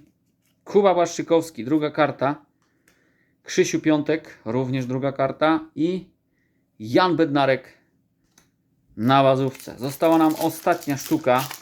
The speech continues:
No grosik bez jakiejkolwiek karty na razie. Ewa Pajor, Mateusz Klich, Tomasz Kędziora, Krzysiu Piątek i na razie prowadzi.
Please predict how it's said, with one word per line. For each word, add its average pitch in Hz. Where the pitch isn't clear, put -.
No 123
grosik 165
bez 170
jakiejkolwiek 160
karty 135
na 123
razie. 117
Ewa 180
Pajor, 180
Mateusz 170
Klich, -
Tomasz 160
Kędziora, 165
Krzysiu 190
Piątek 180
i 165
na 170
razie 170
prowadzi. 160